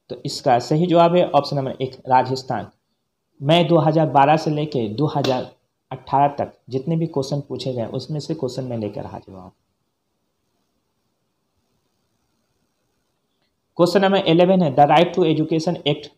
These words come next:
came into force in the year", The Right to Education Act came into force in the year, किस साल में Right to Education Act came into force में आया था, तो इसका सही जवाब है ऑप्शन नंबर टू,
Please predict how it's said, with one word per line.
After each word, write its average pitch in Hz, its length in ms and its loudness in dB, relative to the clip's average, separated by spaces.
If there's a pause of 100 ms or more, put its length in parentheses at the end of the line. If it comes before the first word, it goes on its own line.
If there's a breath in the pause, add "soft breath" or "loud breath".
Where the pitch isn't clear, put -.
came 180 240 0
into 165 180 -2
force 147 340 0
in 147 240 -4
the 123 100 -2
year", 104 240 -6 (1600)
The 127 180 2
Right 170 200 2
to - 40 -4
Education 165 540 0
Act 151 380 -8 (240)
came 160 240 -2
into 151 140 -4
force 143 300 -2
in 120 180 -10
the 110 120 -4 (100)
year, 110 200 -8
किस - 260 -10
साल 131 180 0
में 135 200 -4
Right 123 240 -6
to 131 140 -6
Education 123 400 -12
Act - 340 -20 (840)
came 143 200 -4
into 139 200 -6
force 123 220 -6
में 123 100 -8
आया 113 140 -6
था, 139 140 -8 (400)
तो - 100 -20
इसका 120 300 -6
सही 143 220 -2
जवाब 156 280 2
है 165 100 2
ऑप्शन - 280 -4
नंबर 131 240 -8 (380)
टू, 160 240 -2